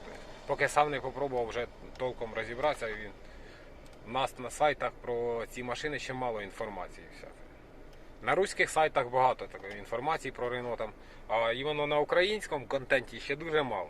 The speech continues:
Тобто. Так, зараз дивимося, ми починаємо рух. Звісно, ми перед, е, рухом пристібаємося ремнем безпеки і починаємо движення.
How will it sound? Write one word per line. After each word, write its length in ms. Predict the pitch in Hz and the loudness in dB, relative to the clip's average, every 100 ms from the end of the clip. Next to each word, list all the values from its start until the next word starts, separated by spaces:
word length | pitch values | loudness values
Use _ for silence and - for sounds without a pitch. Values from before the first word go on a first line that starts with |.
| - | -10
Тобто. 240 | - - - - - - - - - - - - - - - - - - - - | -16 -16 -18 -18 -14 -12 -12 -14 -16 -18 -18 -18 -18 -18 -18 -16 -16 -16 -10 2
Так, 240 | 127 98 - | 4 4 2
зараз 280 | 139 131 | 4 4
дивимося, 440 | 123 139 113 - 117 | 6 6 6 2 0
ми 140 | 135 | 2
починаємо 580 | 127 127 131 143 131 123 | 2 2 2 4 6 6
рух. 280 | 185 190 - - - - - - - - - - - - - - - - - - | 4 2 -6 -12 -18 -20 -18 -18 -18 -18 -18 -16 -16 -18 -18 -20 -20 -18 -12 -10
Звісно, 440 | 104 160 160 143 | -4 -2 0 0
ми 320 | 135 131 110 98 | 4 4 4 4
перед, 260 | 143 139 113 98 | 6 6 4 2
е, 180 | 117 123 | 0 2
рухом 360 | 151 - 123 113 | 2 0 -4 -4
пристібаємося 1000 | - 175 160 - 131 170 190 180 151 165 - - - - - - - - | 2 2 2 -2 6 12 12 10 4 -4 -4 -10 -12 -12 -12 -12 -10 -6
ремнем 380 | 127 147 151 160 143 | 0 0 4 2 4
безпеки 540 | 139 - 160 143 147 139 123 127 | 2 6 6 6 0 -2 -8 -4
і 160 | 160 156 | 0 2
починаємо 640 | 143 - 131 143 139 123 - - - - - - | 0 0 -2 0 2 0 -6 -16 -16 -16 -16 -8
движення. 520 | 113 131 120 117 92 | 2 2 6 6 4